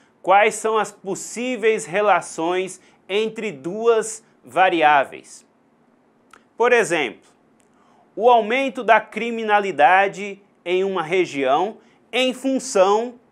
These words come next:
do I D H ou de algumas estratégias específicas das políticas públicas de segurança pública, como é o caso recente do Rio de Janeiro.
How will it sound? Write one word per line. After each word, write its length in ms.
do 200
I 80
D 120
H 560
ou 460
de 140
algumas 480
estratégias 1200
específicas 960
das 180
políticas 640
públicas 760
de 140
segurança 580
pública, 580
como 220
é 60
o 80
caso 400
recente 720
do 100
Rio 200
de 40
Janeiro. 480